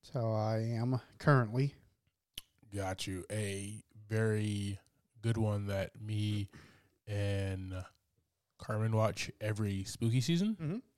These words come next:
Speaker 1: Mm-hmm.
Speaker 2: Um, and wow, it just escaped me.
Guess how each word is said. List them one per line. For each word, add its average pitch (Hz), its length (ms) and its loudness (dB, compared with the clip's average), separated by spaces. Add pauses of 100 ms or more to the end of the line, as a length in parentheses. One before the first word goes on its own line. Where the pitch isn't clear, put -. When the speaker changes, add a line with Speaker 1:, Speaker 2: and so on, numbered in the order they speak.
(600)
Speaker 1:
Mm-hmm. 101 80 -4
Speaker 2:
Um, 92 500 -2 (1600)
and 101 180 -6
wow, 95 480 0
it 92 160 -4
just 98 240 -4
escaped 101 500 -8
me. 95 220 -12